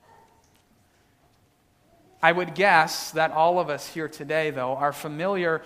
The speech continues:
with the speech that came immediately after the main event. A speech that was ten sentences long, two hundred and seventy-eight words, that took just over two minutes,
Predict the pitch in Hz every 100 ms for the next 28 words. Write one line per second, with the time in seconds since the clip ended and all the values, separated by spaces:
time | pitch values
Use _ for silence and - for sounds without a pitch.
0 | - 156 160 156 - - 214 220 - 185
1 | 170 - 185 180 160 156 180 190 175 151
2 | 160 151 170 185 180 - 156 151 - 151
3 | 147 147 151 143 131 127 123 135 - -
4 | _ _ _ _ _ _ _ _ _ _
5 | _ 151 147 - 208 214 - 175 175 160
6 | 160 147 - - - 185 185 175 175 165
7 | - 151 143 151 147 147 143 180 170 170
8 | 160 147 165 165 165 160 151 151 143 143
9 | 143 135 143 143 - 160 - 165 - 165
10 | 156 151 - 185 156 147 131 127 -